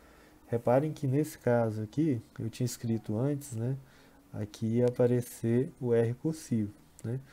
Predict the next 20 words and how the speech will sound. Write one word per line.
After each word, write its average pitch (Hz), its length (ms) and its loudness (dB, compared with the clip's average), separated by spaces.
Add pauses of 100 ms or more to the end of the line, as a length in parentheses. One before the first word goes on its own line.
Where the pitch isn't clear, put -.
(560)
Mas 139 320 0
como 123 240 -2
eu 117 80 2
tô 117 180 -4
falando 104 720 0 (340)
da 107 200 -2
situação 101 760 -4 (840)
em 123 340 -2
que 95 300 -4 (520)
eu 110 140 -2
tenho, 101 600 -4 (1700)
é, 95 560 -4 (1600)
reparem 110 400 -4
que 123 100 -4
a 117 40 2
gente 117 260 -6
tinha 113 160 -6
feito 120 420 -4
isso, 104 300 -6
né? 127 200 -6